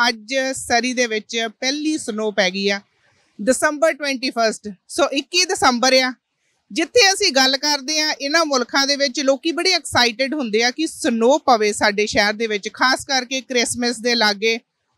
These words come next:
ਸਨੋ ਦਾ ਇੰਤਜ਼ਾਰ ਕੀਤਾ ਜਾਂਦਾ। ਤੇ ਜਦੋਂ ਕਈ ਵਾਰ, ਅ, ਪਿਛਲੇ ਕਈ ਸਾਲਾਂ 'ਚ ਨਹੀਂ ਸਨੋ ਪਈ ਸੀ, ਤਾਂ ਲੋਕੀ ਲਾਗਲੇ ਸ਼ਹਿਰਾਂ 'ਚ ਪਿਕਅਪ ਲੈ ਕੇ ਜਾ ਕੇ ਉੱਥੋਂ ਸਨੋ ਪਿਕ ਕਰਕੇ ਲਿਆ ਕੇ ਆਪਣੇ ਉਹਨਾਂ ਨੇ ਡਰਾਈਵੇ ਦੇ ਵਿੱਚ, ਆਪਣੀ ਗਾਰਡਨ ਦੇ ਵਿੱਚ ਉਹਨਾਂ ਨੇ ਸਨੋਮੈਨ ਬਣਾਏ ਸੀ।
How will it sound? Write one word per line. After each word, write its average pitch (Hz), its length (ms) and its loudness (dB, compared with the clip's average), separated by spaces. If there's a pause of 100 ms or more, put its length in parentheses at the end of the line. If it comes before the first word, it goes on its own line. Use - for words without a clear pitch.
ਸਨੋ 285 400 4
ਦਾ 330 160 2
ਇੰਤਜ਼ਾਰ 240 600 0
ਕੀਤਾ 220 320 -4
ਜਾਂਦਾ। 185 400 -2 (380)
ਤੇ 269 100 -2
ਜਦੋਂ 247 320 2
ਕਈ 247 220 2
ਵਾਰ, 247 260 0
ਅ, 240 380 -2
ਪਿਛਲੇ 277 360 -6
ਕਈ 254 220 -4
ਸਾਲਾਂ 240 340 0
'ਚ 240 120 -8
ਨਹੀਂ 226 340 0
ਸਨੋ 262 260 -2
ਪਈ 240 240 0
ਸੀ, 254 260 -6 (440)
ਤਾਂ 294 120 2
ਲੋਕੀ 311 360 -2
ਲਾਗਲੇ 269 500 2
ਸ਼ਹਿਰਾਂ 294 360 0
'ਚ 302 100 -10
ਪਿਕਅਪ 359 460 -4
ਲੈ 302 220 4
ਕੇ 294 160 -2
ਜਾ 233 240 0
ਕੇ 277 140 -4
ਉੱਥੋਂ 285 360 -2
ਸਨੋ 269 360 2
ਪਿਕ 285 260 0
ਕਰਕੇ 277 340 2
ਲਿਆ 208 260 4
ਕੇ 269 180 -2
ਆਪਣੇ 233 340 0
ਉਹਨਾਂ 233 200 -2
ਨੇ 247 140 0
ਡਰਾਈਵੇ 220 480 0
ਦੇ 262 80 -2
ਵਿੱਚ, 226 280 -2
ਆਪਣੀ 226 320 0
ਗਾਰਡਨ 214 380 2
ਦੇ 262 100 0
ਵਿੱਚ 220 240 -2
ਉਹਨਾਂ 220 180 -2
ਨੇ 330 120 -2
ਸਨੋਮੈਨ 240 560 0
ਬਣਾਏ 180 280 0
ਸੀ। 175 220 -6